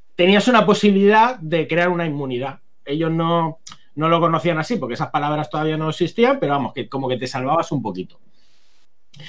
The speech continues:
Y empezaron a usar lo que se llamaba variolización, que es coger la pus, de, se salían como unas pústulas,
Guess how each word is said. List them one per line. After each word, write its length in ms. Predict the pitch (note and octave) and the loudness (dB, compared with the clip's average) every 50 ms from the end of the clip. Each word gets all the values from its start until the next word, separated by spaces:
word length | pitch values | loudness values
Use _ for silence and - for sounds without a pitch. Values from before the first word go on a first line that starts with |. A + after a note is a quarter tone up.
| - - | -6 0
Y 120 | - E3 | 2 4
empezaron 440 | E3+ D3 E3+ E3+ F#3+ G3 G3+ G#3+ G#3+ | 4 4 2 4 4 4 4 6 6
a 240 | G3 F3 C#3 F#2 C#3+ | 4 4 4 2 -2
usar 320 | D3 C3+ - B2 G#2+ A#2 | -4 -4 -4 -6 -4 -2
lo 140 | C#3 G3+ G#3+ | -2 -2 -2
que 80 | G3 | -2
se 100 | E3 - | -4 -4
llamaba 400 | D#3 - C3+ D3 D#3+ F#3 F3+ - - - - - - | -6 -4 -2 2 2 2 2 2 -4 -12 -20 -18 -12
variolización, 1300 | C3+ C#3+ D#3 D3+ D3 D3 D3+ D3 C3 C3+ C3 C3 B2+ B2+ - D3+ A2 - - - D#3 C#3 G2 F2 - - - - - - - - - - - - - - - - | -4 0 0 2 2 2 2 2 2 2 2 0 -2 -2 -2 -4 -6 -6 -4 -2 -2 -2 -2 -6 -10 -16 -20 -20 -20 -20 -20 -20 -20 -20 -20 -20 -20 -20 -8 -4
que 140 | - C3+ C3 | -2 -2 -2
es 100 | B2+ - | -2 -4
coger 480 | - A#2+ - - E3 E3+ E3+ E3+ E3+ - | -6 -6 -4 0 2 2 2 0 -2 -6
la 280 | C3+ D3+ D#3 D3+ D3 - | -2 0 0 0 2 4
pus, 460 | G3 G3 F3+ - - - - - - - - - | 6 6 6 4 2 -6 -14 -18 -20 -20 -14 -10
de, 380 | A#2+ A#2 B2+ A#2+ A#2+ B2 G#2+ | -4 -2 0 2 2 0 -2
se 180 | - C#3 B2 A2+ | -2 -6 -6 -4
salían 300 | - C#3+ C#3+ D#3 F3 F#3 | -4 2 4 4 4 4
como 140 | E3+ E3 E3 | 4 2 2
unas 160 | E3 D#3 - | 2 0 0
pústulas, 680 | - - G#3 G3+ - - F3 D#3 D3+ D#3+ A#3 - - | 2 2 2 2 4 4 4 6 6 2 0 -4 -12